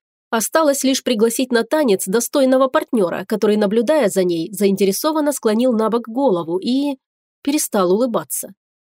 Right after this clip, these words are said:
Решив, что короткой демонстрации его превосходства перед бунтарями достаточно, Киркули плавным движением ладони заставил световое шоу утихнуть,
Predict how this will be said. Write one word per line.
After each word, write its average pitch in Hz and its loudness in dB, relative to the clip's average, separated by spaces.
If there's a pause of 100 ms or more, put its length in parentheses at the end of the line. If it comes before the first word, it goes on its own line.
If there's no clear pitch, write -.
(180)
Решив, 233 0
что 208 -2
короткой 214 0
демонстрации 214 0
его 208 0
превосходства 196 -2
перед 190 0
бунтарями 190 0
достаточно, 190 -4 (280)
Киркули 294 0
плавным 247 2
движением 247 0
ладони 220 2
заставил 233 0
световое 208 0
шоу 277 -2
утихнуть, 190 -6